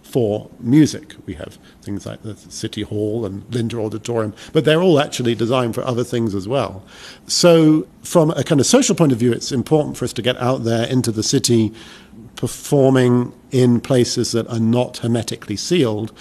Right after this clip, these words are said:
but also just from a practical point, if we don't do that, we're never gonna play anywhere because there just aren't places in this city that are like that. And in many ways, that's a good opportunity and it makes us have to think in a, in a way that is not dull.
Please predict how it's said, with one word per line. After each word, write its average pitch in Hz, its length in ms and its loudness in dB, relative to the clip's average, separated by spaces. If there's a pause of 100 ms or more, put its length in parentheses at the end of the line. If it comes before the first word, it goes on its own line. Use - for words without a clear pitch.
(160)
but 156 100 2
also 214 220 4
just 156 180 2
from 151 100 0
a 135 80 0
practical 170 360 -2
point, 113 200 0
if 110 100 -4
we 127 80 4
don't 175 280 2
do 131 120 4
that, 113 200 -2
we're 147 100 0
never 165 180 4
gonna 131 160 4
play 214 240 0
anywhere 113 380 0 (200)
because 131 360 -2
there 123 220 -2
just 117 180 -6
aren't 156 260 -2
places 104 380 -8
in 113 140 -6
this 101 140 -8
city 110 360 -6 (340)
that 120 260 -4
are 123 100 0
like 147 280 2
that. - 300 -12 (420)
And 127 160 -4
in 123 260 0
many 135 240 4
ways, 113 220 2
that's 127 160 -6
a 120 60 -4
good 139 180 2
opportunity 110 580 -4
and 101 120 -6
it 101 80 -8 (320)
makes 113 360 0
us 113 80 -4
have - 260 -6
to 127 80 -4
think - 340 -14 (280)
in 113 120 -6
a, - 60 -6
in 113 140 -6
a 113 80 -4
way 110 300 -2
that 107 320 -8
is 107 140 -10
not 113 260 -6
dull. - 260 -12